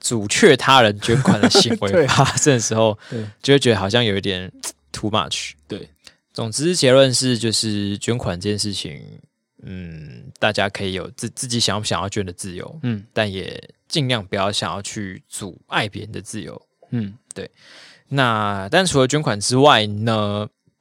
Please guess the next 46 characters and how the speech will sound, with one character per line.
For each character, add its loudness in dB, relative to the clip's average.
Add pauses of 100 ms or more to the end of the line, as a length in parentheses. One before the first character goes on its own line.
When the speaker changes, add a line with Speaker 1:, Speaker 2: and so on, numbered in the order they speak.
(140)
Speaker 1:
就 0
是 0
整 -2
个 -2
事 2
情 0
发 4
生 -2
的 0
原 -6
因， -6
还 -4
有 -6
一 -10
些 -4 (200)
不 2
晓 6
得 0
调 6
查 0
出 2
来 4
没 -10 (100)
的 -8 (180)
原 -6
因。 -10
Speaker 2:
嗯。 -6
Speaker 1:
那 4
像 0
其 -6
中 0
一 2
个 2
就 -4
是 -2 (420)
那 0
个， 0
它 -2
叫 6
什 -4
么？ -12
义 2
祥 2
工 -2
业 2
社。 -2